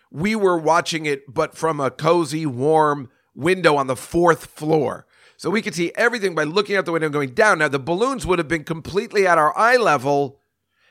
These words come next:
if there wasn't so winds. They had a little lower, so otherwise they would have been there. But we could see 'em going by.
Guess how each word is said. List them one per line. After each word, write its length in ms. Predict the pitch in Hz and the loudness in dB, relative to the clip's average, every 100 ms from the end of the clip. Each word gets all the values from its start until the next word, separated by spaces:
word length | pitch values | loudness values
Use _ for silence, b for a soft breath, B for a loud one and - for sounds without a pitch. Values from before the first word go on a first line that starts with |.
| _ _ | _ _
if 280 | 170 170 - | -2 -2 -4
there 220 | 165 160 | 0 2
wasn't 340 | 165 139 143 | 2 2 -4
so 120 | 165 | -2
winds. 480 | 151 151 220 175 123 | 0 6 6 6 -2
They 100 | 147 | 0
had 180 | 143 151 | 2 2
a 60 | 143 | 0
little 300 | 165 147 147 | 0 0 4
lower, 420 | 202 202 131 120 | 6 6 2 0
so 160 | 147 | -2
otherwise 280 | 151 156 131 | -4 -2 -2
they 100 | 143 | -2
would 100 | 151 | -2
have 80 | 139 | -4
been 100 | 143 | -2
there. 120 | 139 | -2
But 160 | 147 220 | -2 -6
we 100 | 262 | -6
could 140 | 185 | -6
see 140 | - 175 | -2 -2
'em 100 | 151 | 0
going 320 | 147 139 117 | -2 -2 -2
by. 360 | 123 123 117 | 0 0 -2